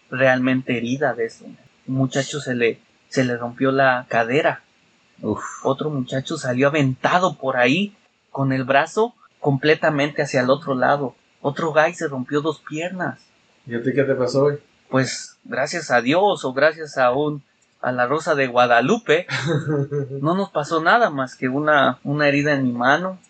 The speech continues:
Speaker 1: en mi codo y en mi cabeza, una cortada. Mi familia, mi mamá, a mi hermana, a mis tíos que venían con nosotros, como venían en una parte adelante de la, de la S U V, ilesos.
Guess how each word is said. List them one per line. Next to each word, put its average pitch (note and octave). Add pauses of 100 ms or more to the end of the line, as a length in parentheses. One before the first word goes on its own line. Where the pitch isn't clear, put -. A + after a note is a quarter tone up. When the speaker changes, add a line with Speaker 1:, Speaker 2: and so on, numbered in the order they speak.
(160)
Speaker 1:
en B2+
mi A#2+
codo E3+
y C#3+
en B2
mi A2+
cabeza, B2+ (280)
una B2+
cortada. B2 (380)
Mi C#3+
familia, D3
mi D3
mamá, C3 (380)
a B2+
mi A#2+
hermana, A#2+
a D3+
mis C3
tíos C#3+
que C3+
venían B2+
con C#3+
nosotros, C3
como B2+
venían B2
en C#3+
una C#3+
parte C#3
adelante C3
de B2+
la, A#2 (200)
de A#2+
la A#2
S C3
U C3
V, F#3 (280)
ilesos. C#3